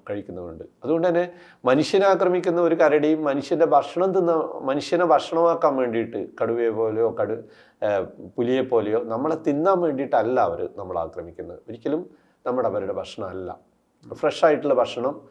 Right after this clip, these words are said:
ആ, ഫ്രഷ് ആയിട്ടുള്ള ഫ്ലഷ്, ആ, കരടികള്, നമ്മുടെ കരടികള് സാധാരണഗതിയില് മനുഷ്യനെ പോലെയുള്ള വലിയ ജീവികളെ, സസ്തനികളെ തിന്നാറില്ല.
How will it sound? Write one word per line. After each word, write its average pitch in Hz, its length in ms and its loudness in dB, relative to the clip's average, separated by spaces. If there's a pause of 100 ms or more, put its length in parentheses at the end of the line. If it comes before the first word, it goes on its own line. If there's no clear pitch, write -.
(260)
ആ, 123 100 4
ഫ്രഷ് 135 300 0
ആയിട്ടുള്ള 131 580 2
ഫ്ലഷ്, 131 400 0 (640)
ആ, 120 80 0
കരടികള്, 117 640 2
നമ്മുടെ 117 280 0
കരടികള് 107 420 -2
സാധാരണഗതിയില് 104 960 -2 (120)
മനുഷ്യനെ 101 300 -12
പോലെയുള്ള 101 320 -4
വലിയ 113 260 -4
ജീവികളെ, 95 440 -4
സസ്തനികളെ 101 580 -10
തിന്നാറില്ല. 98 600 -10